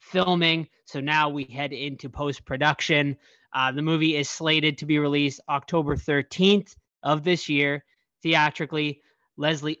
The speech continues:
Odom Junior will be starring, as well as Ellen Bers-, Bernstein, who will be, uh, reprising her role, uh, as Chris MacNeil, of course, the mother of Regan. So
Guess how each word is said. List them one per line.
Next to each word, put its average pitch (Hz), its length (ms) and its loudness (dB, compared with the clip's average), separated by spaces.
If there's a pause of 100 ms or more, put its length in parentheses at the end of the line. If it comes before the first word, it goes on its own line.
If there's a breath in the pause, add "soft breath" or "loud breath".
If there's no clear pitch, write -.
Odom 151 300 -4
Junior 233 560 2
will 170 160 0
be 160 120 0
starring, 156 600 0
as 143 160 -4
well 151 200 0
as 139 160 -6
Ellen 151 300 -4
Bers-, 190 460 0
Bernstein, 180 640 0
who 151 160 -6
will 156 220 0
be, 151 320 0 (800)
uh, 135 200 0
reprising 160 600 0
her 151 160 2
role, 135 500 2
uh, 123 300 -4
as 131 180 -10
Chris - 360 -12
MacNeil, 131 640 -4
of 117 120 -10
course, 127 260 -6
the 120 160 -12
mother 117 480 -6 (840)
of 135 240 2
Regan. 120 500 0 (540 soft breath)
So 123 500 0